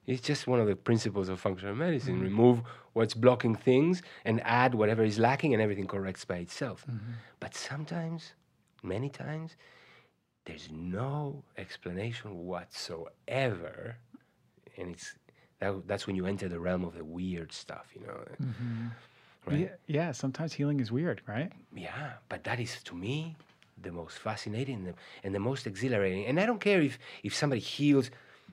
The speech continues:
Speaker 1: after a vitamin D pill, pill or after an exorcism,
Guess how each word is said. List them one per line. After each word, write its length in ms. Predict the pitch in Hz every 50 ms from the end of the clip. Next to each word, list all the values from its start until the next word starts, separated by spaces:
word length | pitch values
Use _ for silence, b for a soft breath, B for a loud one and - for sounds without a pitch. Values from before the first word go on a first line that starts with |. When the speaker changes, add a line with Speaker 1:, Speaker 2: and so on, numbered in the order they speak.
| B -
Speaker 1:
after 360 | - 101 - - 107 101 98
a 80 | 87 85 - - - - _ _ _ _ - 92
vitamin 340 | 87 110 113 104 98 92 90
D 180 | 85 101 113 110
pill, 400 | - - 104 90 85 85 87 - _ -
pill 380 | - - 95 85 85 90 92 - B B B B B B
or 160 | 101 101 101
after 240 | 90 - - - 90
an 120 | 87 98
exorcism, 640 | 113 117 - - 92 85 82 82 78 73 - -